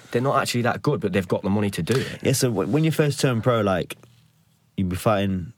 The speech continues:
Speaker 2: a level of opposition where you're probably expected to win.
Speaker 1: Okay.
Speaker 2: But you're gonna get you out, you might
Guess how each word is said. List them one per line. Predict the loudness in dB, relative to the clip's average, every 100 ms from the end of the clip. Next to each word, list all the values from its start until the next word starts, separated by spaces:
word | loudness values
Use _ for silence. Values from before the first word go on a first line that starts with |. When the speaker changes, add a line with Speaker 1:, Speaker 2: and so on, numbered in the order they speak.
| _ _ -2
Speaker 2:
a |
level | 0 0 0
of | 0
opposition | -2 -4 -2 -2
where | -2 -2 -4 -10 _ -8
you're | -2
probably | 0 0
expected | -2 -4 -4 -4
to | -2
win. | 0 -2 -8 -14 -6
Speaker 1:
Okay. | -2
Speaker 2:
But | 0 0 -2 -10 -20 -20 -20 -20 _
you're | -4
gonna | -2 0 0
get | 0
you | 0 2
out, | 2 0 -6 _ _
you | -6 -2
might | 0 -2